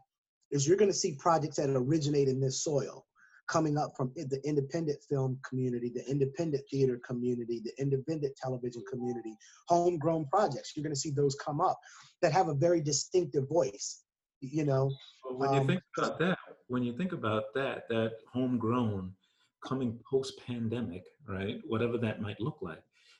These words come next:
Speaker 2: do you have
Speaker 1: Mm-hmm.
Speaker 2: any thoughts or ideas? How do you think the world will be post-pandemic with all of the work that we do as creators?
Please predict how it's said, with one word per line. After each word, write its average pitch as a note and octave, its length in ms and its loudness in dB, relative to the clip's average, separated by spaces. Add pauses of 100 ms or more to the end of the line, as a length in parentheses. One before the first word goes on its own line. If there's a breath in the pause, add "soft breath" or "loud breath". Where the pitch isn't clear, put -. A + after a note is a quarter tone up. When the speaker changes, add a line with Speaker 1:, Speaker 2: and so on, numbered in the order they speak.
Speaker 2:
do A#2+ 80 -2
you A2+ 60 2
have C3+ 220 0
Speaker 1:
Mm-hmm. D3+ 100 2
Speaker 2:
any B2 260 4 (800 soft breath)
thoughts C3+ 420 4
or A2+ 140 0
ideas? A#2 640 2
How D3+ 160 -6
do F3 60 -2
you C3+ 100 -2
think C#3+ 240 -6
the A#2 60 -2
world G#2+ 580 2
will G2 180 -2
be F#2 560 -4
post-pandemic G#2 800 -4
with G2 120 -8 (100)
all A#2+ 240 0
of A2+ 60 -4
the A2+ 60 0
work G#2+ 280 -2
that A2+ 120 -8
we F#2+ 140 -10
do F2+ 320 -4 (440)
as G2+ 120 -8
creators? F#2 760 -4